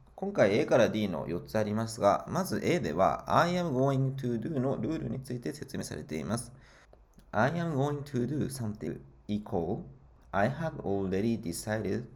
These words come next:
to do it. I intend to do it. すでにやることが決まっている、やるつもりでいることをI am going to doで表すというものですね。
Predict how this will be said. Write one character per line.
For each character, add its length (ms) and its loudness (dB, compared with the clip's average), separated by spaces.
to 100 -4
do 220 -2
it. 300 -10
I 320 -2
intend 380 -4
to 280 -2
do 240 0
it. 240 -8
す 200 -4
で 140 4
に 200 4
や 100 8
る 80 2
こ 140 -2
と 100 0
が 120 2
決 140 -6
ま 120 0
っ 20 -10
て 180 -10
い 100 0
る、 220 -4
や 120 -4
る 100 -2
つ 120 -8
も 120 -4
り 60 -4
で 80 -4
い 80 -4
る 100 -6
こ 140 -6
と 120 -4
を 220 -4
I 300 2
am 200 -2
going 460 -2
to 280 -6
do 160 0
で 200 -2
表 320 -4
す 80 -14
と 80 -8
い 20 -6
う 40 -8
も 100 -10
の 100 -10
で 80 -12
す 120 -12
ね。 60 -6